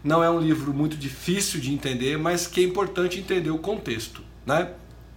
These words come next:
Começando, né, eu sou de criação batista, começando pelo nome do profeta, né?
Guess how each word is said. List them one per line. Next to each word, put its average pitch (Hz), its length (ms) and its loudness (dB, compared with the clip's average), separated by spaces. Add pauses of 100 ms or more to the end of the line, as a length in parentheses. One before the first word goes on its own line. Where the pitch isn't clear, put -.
(680)
Começando, 196 680 4
né, 147 220 2
eu 151 140 2
sou 151 120 -4
de 123 120 -4
criação 127 600 0
batista, 120 720 -4 (460)
começando 170 960 4
pelo 185 180 6
nome 190 360 6
do 180 120 -2
profeta, 156 680 -2
né? 127 240 -4